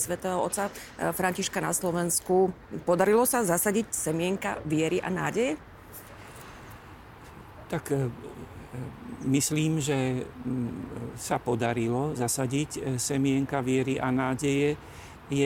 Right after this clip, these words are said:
Speaker 2: isté, že návšteva svätého otca Františka bola, e, silným duchovným podnetom v mnohých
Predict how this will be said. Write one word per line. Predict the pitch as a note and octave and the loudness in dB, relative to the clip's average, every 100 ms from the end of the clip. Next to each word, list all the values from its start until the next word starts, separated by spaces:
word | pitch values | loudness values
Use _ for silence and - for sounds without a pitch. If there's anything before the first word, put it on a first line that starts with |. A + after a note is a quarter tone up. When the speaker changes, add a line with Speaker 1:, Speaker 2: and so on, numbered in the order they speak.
| C#3 | 4
Speaker 2:
isté, | D3 - D3 C3+ | 2 2 2 2
že | C3 B2+ | 2 2
návšteva | B2+ B2+ - D3+ C#3+ C3+ B2+ - | 2 2 0 2 4 2 0 -2
svätého | - C3+ C#3+ C#3 C3+ | 0 0 2 2 2
otca | B2+ C3 - C#3 | 2 0 0 -2
Františka | - C3 B2+ C#3 B2+ - C3+ C3+ - - - - - - | 0 0 0 0 -2 0 0 0 -2 -14 -16 -16 -10 0
bola, | C#3 C3+ | 2 4
e, | B2 - A#2+ A#2+ | 2 -4 -4 -2
silným | G#2+ - F3 D#3 C#3 B2+ | 0 4 6 6 6 4
duchovným | C3 - C#3+ C#3 C3 A#2 | 2 2 2 4 2 2
podnetom | - D3 C3 C3+ A#2+ C3 C3+ A#2+ | 2 2 4 2 2 2 2 2
v | |
mnohých | B2+ C3 B2 | 2 2 2